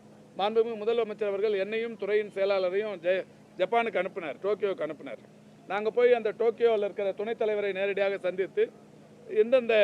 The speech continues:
பணிகளுக்கான நிதி ஆதாரம் பெறப்பட்டது, எந்தெந்த வகைகளில் பணிகள் நடைபெற்று கொண்டிருக்கிறது, எனவே நிதி ஆதா-, நிதியை உடனடியாக விடுவிக்க வேண்டும் சொல்றோம், விடுவிக்கிறாங்க, கட்டடம் கட்டியாச்சு, முடிச்சாச்சு. ஒன்றிய அரசு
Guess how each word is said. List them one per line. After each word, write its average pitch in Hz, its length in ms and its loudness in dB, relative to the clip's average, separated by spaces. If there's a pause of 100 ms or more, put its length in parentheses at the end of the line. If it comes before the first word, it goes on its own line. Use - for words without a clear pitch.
(140)
பணிகளுக்கான 233 760 2
நிதி 208 220 0
ஆதாரம் 202 400 2
பெறப்பட்டது, 196 480 -2 (520)
எந்தெந்த 240 420 0
வகைகளில் 226 440 4
பணிகள் 202 400 0
நடைபெற்று 208 340 2
கொண்டிருக்கிறது, 156 600 -8 (520)
எனவே 226 320 4
நிதி 214 220 0 (100)
ஆதா-, 202 300 4
நிதியை 220 380 4 (180)
உடனடியாக 208 460 2
விடுவிக்க 202 380 -4
வேண்டும் 190 340 -6
சொல்றோம், 190 340 -4
விடுவிக்கிறாங்க, 185 520 -4 (340)
கட்டடம் 190 380 -6
கட்டியாச்சு, 185 480 -2
முடிச்சாச்சு. 160 440 -10 (480)
ஒன்றிய 233 380 2
அரசு 214 260 2